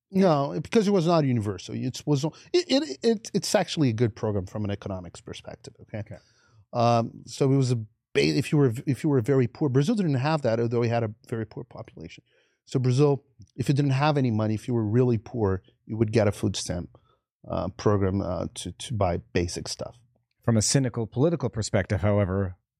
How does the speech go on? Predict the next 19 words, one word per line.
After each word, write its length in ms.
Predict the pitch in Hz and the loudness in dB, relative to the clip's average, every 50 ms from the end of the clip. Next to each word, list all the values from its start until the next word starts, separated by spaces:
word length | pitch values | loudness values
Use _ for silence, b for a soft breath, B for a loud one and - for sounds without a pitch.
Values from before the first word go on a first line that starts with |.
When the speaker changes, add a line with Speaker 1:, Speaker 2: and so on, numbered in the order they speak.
| _ _ _ | _ _ _
Speaker 2:
Lula 320 | 104 131 143 139 135 131 | 0 0 2 2 2 0
right 200 | 120 123 123 120 | 0 0 0 0
now 180 | 113 117 117 117 | 0 -2 -2 -2
is 80 | 110 92 | -2 -4
buying 260 | 117 113 110 110 110 | -4 -6 -6 -6 -6
off 240 | 107 104 104 101 - _ - _ _ _ _ _ - | -8 -8 -10 -12 -14 _ -20 _ _ _ _ _ -16
Speaker 1:
Of 160 | - - - | -16 -8 0
course. 240 | - 466 453 - - | 2 2 2 2 0
Speaker 2:
a 100 | 135 131 | 0 0
massive 540 | 135 147 156 156 151 160 143 - 156 127 | 0 -2 -2 -2 -4 -6 -6 -8 -10 -8
portion 300 | - 143 143 127 - 139 | -6 -4 -4 -4 -4 -6
of 40 | 143 | -8
the 60 | 127 | -8
population 400 | - 123 123 117 123 110 117 117 | -4 -4 -4 -4 -4 -4 -4 -4
Speaker 1:
Of 140 | - - - | -2 0 0
course, 120 | 392 - 175 | 0 0 2
Speaker 2:
who 40 | |
are 120 | 175 196 | 2 4
gonna 40 | 220 | 4